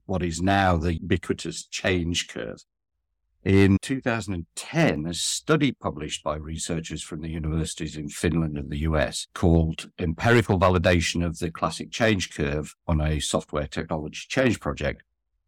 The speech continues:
found that the change in I T change projects closely fits the change curve.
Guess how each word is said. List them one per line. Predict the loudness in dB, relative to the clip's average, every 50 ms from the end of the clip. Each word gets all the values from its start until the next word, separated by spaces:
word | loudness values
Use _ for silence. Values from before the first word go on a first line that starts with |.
| _
found | 2 4 6 6 8 8 6 6 6
that | 4 2 _ -2
the | 0 0 0 0 -2 -4 -6 -6 -2
change | -2 2 6 6 8 10 10 8 8 8
in | 6 6 6
I | 6 4 4 2
T | -2 -2 0 0 0 0
change | -2 0 2 2 2 2 0 -4
projects | -4 -6 -4 -2 -4 -6 -6 -6 -12
closely | _ _ 0 4 6 6 6 4 2 0 -4 -6
fits | -4 -6 -8 -8 -8 -12
the | -14 -8
change | -2 0 2 2 0 -2 -6
curve. | -6 -6 -6 -6 -8